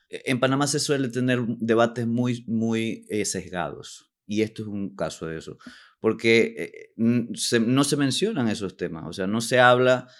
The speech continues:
de estos conflictos de intereses y simplemente se, se obvian, eh, se dejan a un lado y, y, y se piensa que porque se está escuchando una empresa,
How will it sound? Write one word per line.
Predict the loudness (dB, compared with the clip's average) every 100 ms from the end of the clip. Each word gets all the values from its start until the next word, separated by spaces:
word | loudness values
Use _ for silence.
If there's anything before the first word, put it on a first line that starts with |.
| _
de | -2
estos | -2 -2 -6
conflictos | -6 -4 -6 -4
de | -6
intereses | -4 0 0 0 -4
y | -6
simplemente | -4 -4 -2 -2 -2 -2 -4 -4 -12 _
se, | -10 -4 -2
se | -2 0
obvian, | 2 2 2 -2 -6 _ -20 _ _ _
eh, | -4 -4
se | -2 0
dejan | 0 0
a | 0
un | 2
lado | 4 4 2 -6 _ _ _ _
y, | -2 0 2 0 0 -4 -4
y, | -8 -6 -6
y | -4
se | 2 2 2 -10 _
piensa | 2 2 4 0
que | -2
porque | -4 -4 -4 -6 -2 0 0
se | -2 -8
está | -8
escuchando | -8 -6 -4 -4
una | -2 -4
empresa, | -6 -6 -6 -8 -10